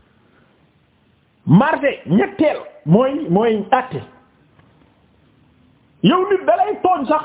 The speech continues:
xam na ne mais mooy gagner procès bi, parce que moo la ëpp alal. Juge bi xam nañ ko,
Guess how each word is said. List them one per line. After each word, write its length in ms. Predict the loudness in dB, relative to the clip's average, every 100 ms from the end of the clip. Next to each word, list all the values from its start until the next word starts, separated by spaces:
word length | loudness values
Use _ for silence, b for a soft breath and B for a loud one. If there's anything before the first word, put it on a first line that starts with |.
| -2
xam 280 | -2 -2 -4
na 100 | -2
ne 100 | 0
mais 180 | 0 2
mooy 200 | 2 2
gagner 200 | 0 -2
procès 320 | -2 -2 -2 -2
bi, 60 | -4 -6 -2
parce 180 | -2 0
que 60 | -2
moo 200 | 2 2
la 80 | 0
ëpp 160 | -2 -4
alal. 320 | -2 -2 -4 -10 -20 -20 -20 -20 -20 -20 -20 -20 -20 -20 -6
Juge 320 | 0 2 2
bi 60 | 0
xam 220 | 0 0
nañ 180 | -2
ko, 100 | -4